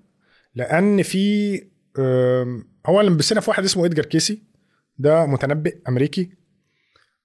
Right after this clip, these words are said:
قال إن هيبقى في غرفة أسفل أبو الهول. ففي ناس اللي هم مؤمنين بيه بيجوا عايزين، مصرين إن هم يحفروا أسفل أبو الهول، واللي عايزين الغرفة وكذا. أنا بقول له: "يا جماعة، سيبك، ش-، شيل قدر الكيس، مالناش دعوة بيه."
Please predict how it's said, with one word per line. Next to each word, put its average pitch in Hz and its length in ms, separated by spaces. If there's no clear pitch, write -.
قال 196 180
إن 165 140
هيبقى 139 420
في 190 160
غرفة 160 560
أسفل 151 240
أبو 120 140
الهول. 120 260
ففي 123 640
ناس 180 200
اللي 147 100
هم 165 160
مؤمنين 147 380
بيه 185 200
بيجوا 180 360
عايزين، 170 480
مصرين 135 360
إن 151 160
هم 160 180
يحفروا 165 540
أسفل 147 220
أبو 127 160
الهول، 175 400
واللي 151 360
عايزين 143 260
الغرفة 170 380
وكذا. 170 360
أنا 139 80
بقول 175 160
له: 196 80
"يا 139 100
جماعة، 156 360
سيبك، 208 220
ش-، - 220
شيل 254 180
قدر 196 140
الكيس، - 280
مالناش 156 220
دعوة 151 140
بيه." 107 140